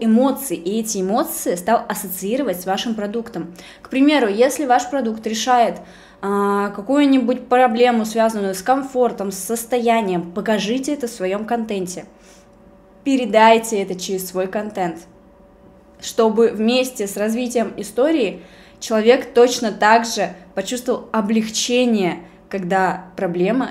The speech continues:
решается, и ассоциировал решение проблемы с вашим продуктом. Как в целом достичь такого результата? Во-первых, обязательно проводите анализ аудитории. Желательно проводить его раз в несколько месяцев,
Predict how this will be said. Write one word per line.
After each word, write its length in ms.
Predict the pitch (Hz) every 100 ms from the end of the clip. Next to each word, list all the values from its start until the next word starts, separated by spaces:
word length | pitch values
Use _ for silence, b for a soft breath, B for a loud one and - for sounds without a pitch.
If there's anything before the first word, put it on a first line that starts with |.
| -
решается, 800 | 190 - 214 196 175 170 - - B B B -
и 380 | - 220 349 - - -
ассоциировал 920 | 247 247 226 214 214 233 233 226 214 - -
решение 640 | 208 202 - 196 180 160
проблемы 540 | - 160 151 156 208 330
с 160 | -
вашим 400 | 170 156 - 202
продуктом. 520 | 214 196 160 - 175 175 - - - - - B B B -
Как 260 | 240 311
в 60 | -
целом 420 | - 254 294 254
достичь 680 | 202 190 - 202 220 220 - -
такого 540 | 190 180 190 185 196 190
результата? 580 | 185 185 185 175 175 B B B -
Во-первых, 460 | 220 294 392 339 -
обязательно 600 | 247 233 214 247 311 285
проводите 540 | 208 196 190 220 262
анализ 560 | - 196 190 196 226 -
аудитории. 680 | 208 196 196 196 185 170 165 B -
Желательно 440 | 202 233 349 349
проводить 440 | 302 254 226 285 311
его 240 | 247 196
раз 300 | 175 233 269
в 20 |
несколько 460 | 208 208 214 226 233
месяцев, 460 | 220 165 - -